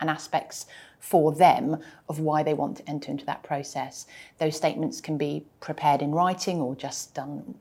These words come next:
um, orally. And what is good about the statements is that further down the line, if we come to any difficulties in the discussions,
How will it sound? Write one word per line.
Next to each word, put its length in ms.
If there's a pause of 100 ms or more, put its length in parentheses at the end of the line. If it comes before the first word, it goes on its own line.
(140)
um, 280
orally. 520 (460)
And 400
what 240
is 80
good 260
about 300
the 60
statements 500
is 140
that 180
further 220
down 180
the 80
line, 360
if 120
we 60
come 300
to 340
any 340 (600)
difficulties 500
in 80
the 80
discussions, 680